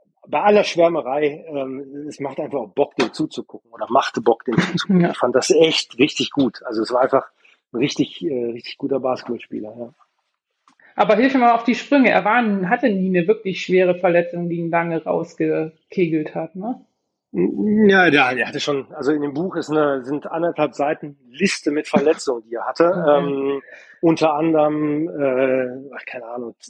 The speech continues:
Speaker 1: zig Knöchelverletzungen, Knieverletzungen,
Speaker 2: Mhm.
Speaker 1: aber keine Kreuzbandrisse oder, oder Achillessehnenrisse.
Speaker 2: Ja, das auch schon.
Speaker 1: Aber, äh,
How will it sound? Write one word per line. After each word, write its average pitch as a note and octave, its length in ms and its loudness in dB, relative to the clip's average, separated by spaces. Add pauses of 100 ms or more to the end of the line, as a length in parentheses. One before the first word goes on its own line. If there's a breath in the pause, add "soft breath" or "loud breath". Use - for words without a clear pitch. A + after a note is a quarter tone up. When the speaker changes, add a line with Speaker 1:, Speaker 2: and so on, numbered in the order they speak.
Speaker 1:
zig - 320 -4
Knöchelverletzungen, B2+ 1000 -2 (100)
Knieverletzungen, C3 880 2 (180 soft breath)
Speaker 2:
Mhm. F3+ 160 -6
Speaker 1:
aber D3 140 2
keine D3+ 220 2
Kreuzbandrisse C#3 720 0
oder, C3 220 -6
oder B2+ 180 -6
Achillessehnenrisse. D#3 720 0
Speaker 2:
Ja, C#3+ 80 -6
das E3+ 120 -6
auch A3+ 200 4
schon. E3 240 0
Speaker 1:
Aber, E3 480 2 (200)
äh, D3+ 140 0